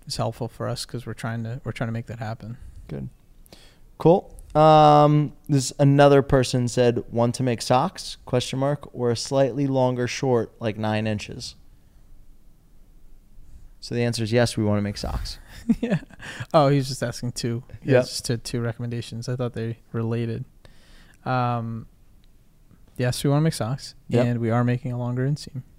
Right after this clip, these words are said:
Speaker 1: short.
Speaker 2: How many inches?
Speaker 1: It's gonna be somewhere between nine and ten inches.
Speaker 2: Okay.
Speaker 1: Yeah.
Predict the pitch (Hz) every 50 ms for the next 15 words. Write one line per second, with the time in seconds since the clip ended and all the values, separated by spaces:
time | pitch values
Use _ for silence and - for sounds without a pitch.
0 | - - - - 151 139 127 - - - - - - - - - 123 127 120 123
1 | 120 120 117 123 127 160 170 165 - - - - - - - - - - - -
2 | - - - - - - - - - - - _ - - - - - - - -
3 | - - - - - - - - - - - 147 - - - 156 151 147 147 143
4 | 139 135 135 131 131 127 127 123 123 123 120 120 120 120 120 120 120 127 - -
5 | - - - - - - - - - 139 131 131 127 123 123 120 - - 127 120
6 | 120 117 117 117 120 127 - - - - 127 123 120 113 107 110 113 107 104 110
7 | 113 - - 127 107 110 120 127 135 - - - - - 127 135 - - 113 131
8 | - - - - - - - - - - - - - - - - - - - -
9 | _ _ _ _ _ _ - - _ - _ _ - 123 117 - - 139 139